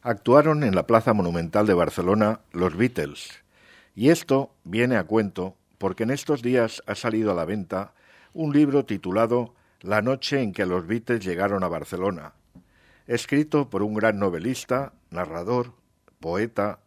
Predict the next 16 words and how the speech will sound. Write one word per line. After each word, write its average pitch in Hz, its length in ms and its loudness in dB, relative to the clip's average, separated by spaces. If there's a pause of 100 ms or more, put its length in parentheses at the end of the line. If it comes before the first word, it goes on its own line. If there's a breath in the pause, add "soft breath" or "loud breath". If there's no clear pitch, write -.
(220)
articulista 95 920 -6 (640 soft breath)
y 98 60 -6
una 160 240 2
persona 127 480 0
de 104 140 -2
relevancia 101 580 -2
en 113 80 0
el 87 100 -4
mundo 101 320 -2
cultural 95 520 -2
español 98 580 -6
y 90 40 -4
valenciano 90 640 -4
de 85 100 -6
nuestro 82 340 -10
tiempo. 98 500 -6